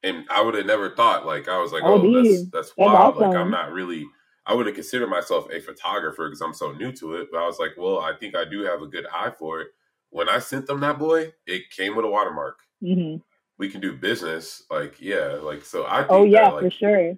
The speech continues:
Speaker 1: with you actually doing it, it's essential. That, and I don't know if you're already doing this, but, like, raw files and then whatever edit you want. Like, but I always try to get both. Like,
Speaker 2: Mm-hmm. Yeah,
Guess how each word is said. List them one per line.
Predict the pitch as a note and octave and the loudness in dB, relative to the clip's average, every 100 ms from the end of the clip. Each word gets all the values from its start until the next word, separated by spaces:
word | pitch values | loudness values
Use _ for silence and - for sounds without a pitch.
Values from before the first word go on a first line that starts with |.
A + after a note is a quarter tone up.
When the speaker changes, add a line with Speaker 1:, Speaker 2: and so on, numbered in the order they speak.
| - | -10
Speaker 1:
with | F#3 G3 G2+ | -8 -8 -6
you | C3+ C3 | -4 -2
actually | F2+ F#2+ - F#2+ D#2+ | -2 -2 -4 -12 -8
doing | E2 G2 G#2+ | -6 -6 -6
it, | G2+ | -8
it's | G2 E2 | -8 -12
essential. | D2+ E2+ D#2+ D2+ C#2+ _ _ _ | -10 -10 -10 -12 -14 _ _ _
That, | F2 G#2+ A2+ | -2 0 0
and | F#2 | 0
I | F#2 | 2
don't | A2+ G#2+ | 2 2
know | F#2 | 0
if | - | -4
you're | E2 | -2
already | F#2 G2 | -2 -2
doing | G2 G#2 | -4 -4
this, | G2+ G2 | -4 -6
but, | - E2 | -6 -6
like, | D2+ C#2+ _ _ _ _ | -6 -8 _ _ _ _
raw | D#2 F#2+ | 0 0
files | F#2+ F#2+ F#2+ F2+ E2 | 0 0 0 0 -2
and | D#2 | -8
then | E2+ D#2 | -8 -6
whatever | D#2+ D#2 D2 | -6 -6 -6
edit | D#2 D2 B1+ | -10 -12 -16
you | D2 | -16
want. | C#2 D2+ C#2 | -10 -10 -8
Like, | C#2+ C#2 C#2+ | -10 -12 -10
but | D#2 D2+ | -8 -2
I | F#2+ | 0
always | F2+ F2 E2 | 0 -2 -4
try | E2 | -6
to | D#2 | -6
get | D#2 C#2+ | -10 -10
both. | D#2 D2+ D2 _ | -8 -8 -10 _
Like, | C#2+ C#2 - _ _ _ _ _ _ _ - | -12 -12 -14 _ _ _ _ _ _ _ 4
Speaker 2:
Mm-hmm. | G#3 F#3+ E3 E3 F3 _ _ _ _ _ _ _ _ _ _ _ _ _ _ _ _ _ _ _ - | 6 6 2 -4 -12 _ _ _ _ _ _ _ _ _ _ _ _ _ _ _ _ _ _ _ -2
Yeah, | D#3+ D3+ | 2 2